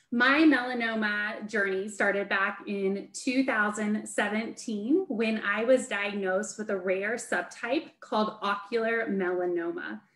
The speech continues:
Like most people that have, um, have had cancer or heard that they have cancer, um, they felt blindsided with the news. I had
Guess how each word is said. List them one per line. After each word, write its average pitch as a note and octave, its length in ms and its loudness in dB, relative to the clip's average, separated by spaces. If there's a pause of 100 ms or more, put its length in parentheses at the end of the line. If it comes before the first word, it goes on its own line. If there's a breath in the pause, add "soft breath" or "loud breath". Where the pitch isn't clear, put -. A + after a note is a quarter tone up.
(320 soft breath)
Like B3+ 300 4
most C#4 400 4
people B3+ 380 0
that A#3 120 0
have, G#3+ 200 0 (160)
um, G3+ 400 2 (120)
have A3+ 200 2
had A3+ 260 4
cancer B3 400 2
or G#3 420 2 (160)
heard C4+ 460 4
that A3+ 140 0
they A3+ 220 2
have G#3+ 300 -2
cancer, F#3+ 540 -2 (260 loud breath)
um, G#3 380 4
they C4 260 4
felt G#3+ 440 -2
blindsided F3+ 960 0
with F#3 200 -2
the F3+ 100 -4
news. F3 520 -4 (340 soft breath)
I A3+ 140 6
had B3+ 320 2